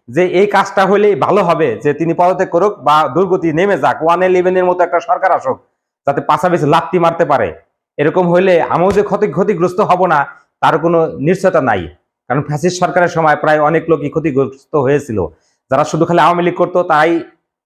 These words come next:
ভালো ছিল, আর বাকি সব লোকই ক্ষতিগ্রস্ত হয়েছিল। তো বন্ধুরা, যদি বোঝার হয় অল্পতে বুঝতে হয়, আর যদি বোঝার না হয় তাহলে বেশি কথা বলে লাভ নাই। লোভ ছাইড়া দেন, লোভ ছাইড়া দিয়া যার যার মতো ঐক্য,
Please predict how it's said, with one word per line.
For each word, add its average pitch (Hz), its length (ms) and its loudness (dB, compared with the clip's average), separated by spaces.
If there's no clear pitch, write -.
ভালো 160 220 2
ছিল, 139 320 -2
আর 131 140 2
বাকি 160 280 0
সব 170 300 0
লোকই 180 280 0
ক্ষতিগ্রস্ত 156 480 -2
হয়েছিল। 147 460 -2
তো 107 60 -6
বন্ধুরা, 139 300 2
যদি 143 180 0
বোঝার 165 380 2
হয় 185 240 0
অল্পতে 160 400 0
বুঝতে 175 300 -2
হয়, 170 180 0
আর 135 180 2
যদি 127 120 -2
বোঝার 151 320 2
না 190 120 2
হয় 147 180 2
তাহলে 139 220 0
বেশি 156 280 -2
কথা 147 180 0
বলে 147 160 0
লাভ 127 240 0
নাই। 104 220 -4
লোভ 160 260 0
ছাইড়া 170 200 2
দেন, 185 240 2
লোভ 165 240 0
ছাইড়া 190 200 2
দিয়া 170 380 2
যার 135 180 0
যার 165 160 0
মতো 165 200 0
ঐক্য, 185 220 0